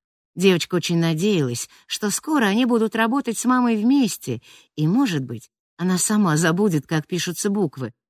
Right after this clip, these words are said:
потому что будет занята намного более важными вещами, чем писанина. Ради этой встречи Юта и старалась изо всех сил быть лучше всех, добиться высших результатов во всём.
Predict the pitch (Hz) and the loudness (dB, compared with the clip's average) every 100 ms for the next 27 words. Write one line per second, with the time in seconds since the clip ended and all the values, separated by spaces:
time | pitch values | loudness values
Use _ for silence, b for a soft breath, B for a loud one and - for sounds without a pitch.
0 | _ - 185 185 165 190 175 170 160 185 | _ -4 0 0 0 0 2 2 2 2
1 | 185 226 226 180 180 196 190 185 202 202 | 2 2 2 2 2 2 2 2 4 4
2 | 202 214 277 247 247 175 139 139 165 139 | 4 4 2 2 2 2 2 0 -2 0
3 | 131 - 151 160 156 165 151 110 113 - | 0 0 -2 -2 -2 0 0 -2 -6 -16
4 | _ _ _ _ _ _ _ _ _ _ | _ _ _ _ _ _ _ _ _ _
5 | - 202 285 196 214 - 185 - 123 - | -4 0 0 0 0 2 -2 0 -4 -4
6 | - 196 247 - 143 131 _ _ _ 180 | -6 -4 -4 -4 -10 -12 _ _ _ 0
7 | 247 330 302 285 330 311 - 277 165 151 | 2 4 2 0 0 -4 0 0 2 2
8 | 151 143 160 147 139 - 156 - - 135 | 0 0 -2 -2 -2 -4 -4 -4 -4 -4
9 | 131 143 _ _ _ 160 262 - - _ | -6 -14 _ _ _ 2 2 2 -10 _
10 | 139 185 - 160 - - 143 - _ _ | 0 2 0 -4 -4 -4 -6 -8 _ _
11 | _ _ - 170 196 247 - 240 214 214 | _ _ -2 0 2 2 2 0 2 0
12 | 262 - 262 - 233 202 233 - 220 - | 0 0 -2 0 2 2 0 0 -2 -2
13 | 180 170 190 - 190 131 120 | -4 -2 -2 -2 -2 -2 -4